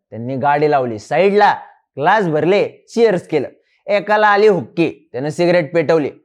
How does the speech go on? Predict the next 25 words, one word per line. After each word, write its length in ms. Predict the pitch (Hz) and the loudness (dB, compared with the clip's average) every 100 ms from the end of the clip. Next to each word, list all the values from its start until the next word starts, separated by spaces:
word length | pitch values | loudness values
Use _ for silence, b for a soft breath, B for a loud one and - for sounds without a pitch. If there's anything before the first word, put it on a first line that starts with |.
| _ _ | _ _
लांबनं 560 | 104 123 135 143 151 165 | -8 -6 -6 -4 -4 -2
माळरानाकडं 800 | 156 151 160 160 160 147 156 156 | -2 0 2 2 0 -2 -2 0
बघणाऱ्या 460 | 147 143 151 156 156 | 0 0 -2 0 -2
एकाला 320 | 175 180 175 175 B B - | 0 0 0 -4 B B -8
निव्वळ 520 | 175 196 190 202 214 | -4 -2 0 2 2
आगीचा 600 | - 135 160 160 160 180 | 0 -2 -2 -2 -2 -4
ठिपका 420 | 180 160 - 165 | -4 -10 -2 -2
दिसला. 300 | 160 - 127 - _ _ _ - | -2 -4 -10 -10 _ _ _ -6
ठिपका 380 | 196 202 240 | -6 -4 -4
कधी 300 | 226 180 151 | 0 0 0
वर 260 | 120 127 185 | -2 0 0
जायचा, 460 | 214 233 220 226 151 - _ | 0 0 2 0 0 -6 _
कधी 200 | 127 123 120 | -10 -8 -8
खाली 240 | 131 175 | -2 2
यायचा. 300 | 196 190 175 175 b b b 226 | 4 2 -2 -8 b b b -4
या 100 | 220 | 0
गड्याच्या 480 | 202 220 226 233 | 2 2 2 2
WhatsApp-वर 600 | 240 220 208 220 202 214 | 2 2 0 -4 -2 0
आलेला 360 | 220 202 190 190 | 2 2 2 0
ड्रोनचा 480 | 180 180 175 160 196 | 0 0 -2 0 2
व्हिडिओ, 380 | 180 160 160 135 | 2 2 2 0
त्यानं 480 | - _ 101 117 | -6 _ -16 -6
गावात 280 | 127 147 160 160 - | 0 2 2 -2 -6
फोन 180 | 160 160 | -4 0
फिरवला, 400 | 170 170 170 | 2 4 4